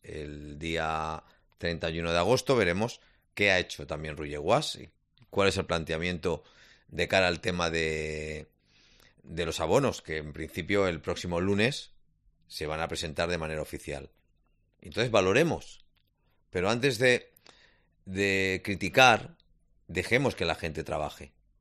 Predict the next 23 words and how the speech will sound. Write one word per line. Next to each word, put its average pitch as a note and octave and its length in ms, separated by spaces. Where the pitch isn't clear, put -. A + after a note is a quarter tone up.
Vamos G2 260
a A2+ 40
hacerlo. E2+ 380
Por F2 140
encima A2+ 440
de A2 200
que, E2+ 300
eh, D#2+ 320
nos E2+ 240
guste B2+ 280
o B2+ 40
no A#2+ 100
nos A2 160
guste, C3 260
que G#2+ 120
sea G#2 160
del G2 80
Español A2 480
o A#2+ 60
no G#2+ 80
sea G2+ 140
del F2+ 100
Español. D2+ 480